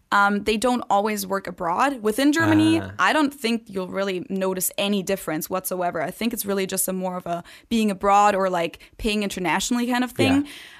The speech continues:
Speaker 1: because they have started to use the English term debit Karte
Speaker 2: Mm-hmm.
Speaker 1: now in Germany, which, like, I feel like ten years ago, I n-, didn't even,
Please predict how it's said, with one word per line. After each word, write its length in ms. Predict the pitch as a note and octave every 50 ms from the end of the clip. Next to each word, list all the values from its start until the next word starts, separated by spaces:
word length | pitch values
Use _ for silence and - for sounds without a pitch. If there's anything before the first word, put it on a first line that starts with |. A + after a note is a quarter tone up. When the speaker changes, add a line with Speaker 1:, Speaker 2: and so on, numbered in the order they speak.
| - -
Speaker 1:
because 540 | - A3 G#3 - B3+ A#3 A3 G#3 G3 - - _ - G3 - _
they 120 | - A3+ A3
have 180 | A3 A#3 B3 B3
started 300 | - - C#4 C4 B3 -
to 100 | - A3
use 260 | G3 A3 A#3+ A3 -
the 260 | - G#3+ G#3 F#3 - -
English 240 | A3 G#3+ G#3 G3+
term 240 | - - G#3+ G3 F#3+
debit 380 | E3+ - G3 F#3+ - - - - - - _ _ _
Karte 540 | - - G3 F3+ E3+ - - E3+ E3 E3 F3 - _ _ _ -
Speaker 2:
Mm-hmm. 120 | B2+ D#3
Speaker 1:
now 280 | G3 F#3 F#3 F3 F3 F3+
in 80 | F#3
Germany, 340 | F3 A3+ B3 A#3 G#3+ G3+ G3
which, 180 | F#3+ F#3+ - -
like, 140 | F#3 -
I 40 | -
feel 200 | - - A#3 A#3+
like 240 | A#3 G#3 G3+ - - - - _ _
ten 240 | - - A3+ A#3 A3+
years 240 | G#3+ G3+ A3+ B3+ C4
ago, 240 | C4 D4+ D4+ D#4 D4+
I 140 | C4 A3+ G#3+
n-, 440 | G#3 - G3+ G3+ G3 F#3+ - - - -
didn't 240 | - G3+ G#3 G#3+ G#3
even, 400 | G3+ G3 F#3 F#3 F#3 F#3 F3+